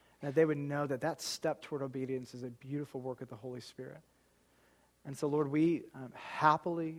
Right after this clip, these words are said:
submit ourselves to you. We confess that we are greedy and we are stingy and that we love our life and our money and our stuff, but we also confess that you are better, and we need your help to experience more fully that which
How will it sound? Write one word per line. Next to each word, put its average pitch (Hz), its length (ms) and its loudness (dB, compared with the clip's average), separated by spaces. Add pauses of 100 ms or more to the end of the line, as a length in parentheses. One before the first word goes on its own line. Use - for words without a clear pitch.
submit 135 520 -6
ourselves 135 440 0
to 131 120 -6
you. 131 280 -4 (600)
We 156 140 4
confess 143 500 2
that 131 120 0
we 139 140 -2
are 123 120 0
greedy 131 640 -2
and 131 140 -8
we 123 80 -6
are 120 80 -6
stingy 170 800 -4
and 139 80 -8
that 117 100 -10
we 131 100 -8
love 131 460 -2
our 151 140 2
life 147 380 -2 (120)
and 127 120 -10
our 110 100 -10
money 147 400 -4
and 147 80 -6
our 123 80 -8
stuff, 147 400 -4 (640)
but 131 60 -4
we 135 100 2
also 147 300 2
confess 131 500 -4
that 127 140 -8
you 131 280 -4
are 131 60 -2
better, 131 460 -6 (560)
and 127 80 -4
we 135 100 -4
need 143 160 -4
your 131 120 -4
help 135 360 -2
to 131 100 -8
experience 123 600 -10
more 123 180 -8
fully 120 360 -8
that 120 300 -8
which 117 280 -14